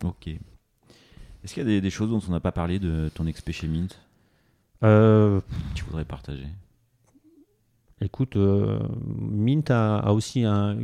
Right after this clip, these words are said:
Speaker 2: en tout cas moi m'apporte une, une chose que j'avais pas, en tout cas je touchais pas de, du co-, au quotidien, c'est que Mint aujourd'hui, parce que c'est des Italiens, parce que c'est des investisseurs, des, des, des, des entrepreneurs,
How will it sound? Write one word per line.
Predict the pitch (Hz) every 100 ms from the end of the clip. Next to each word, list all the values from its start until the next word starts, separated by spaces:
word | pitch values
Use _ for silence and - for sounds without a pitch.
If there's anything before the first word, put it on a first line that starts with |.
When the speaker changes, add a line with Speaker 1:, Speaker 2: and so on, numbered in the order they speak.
| 113 120 107 117 104
Speaker 2:
en | 95
tout | -
cas | 117
moi | 127
m'apporte | 120 107 - 120 -
une, | 104 101 104 101
une |
chose | - 117 -
que | 95
j'avais | 90 98
pas, | - 120 123 117 107 101
en | 95
tout | - -
cas |
je | 107 95
touchais | 104 -
pas | - 120 110
de, | 98
du | 92
co-, | - 104
au | 104
quotidien, | - 110 104 101 139
c'est | 143 -
que | - 98 104 110 110 _ - - _ _ _ 104
Mint | 123 120
aujourd'hui, | 104 107 107 117 131 117 - _ - - -
parce | 110
que | - 123
c'est | 113
des | 104 98
Italiens, | - 101 117 131 -
parce | 104 -
que | 113
c'est | -
des | 95 95
investisseurs, | 98 98 - 101 - 110
des, | 95 92 92
des, | 101 104 101 101 101 101
des, | 104 104 -
des | 95
entrepreneurs, | 104 - 110 117 104 139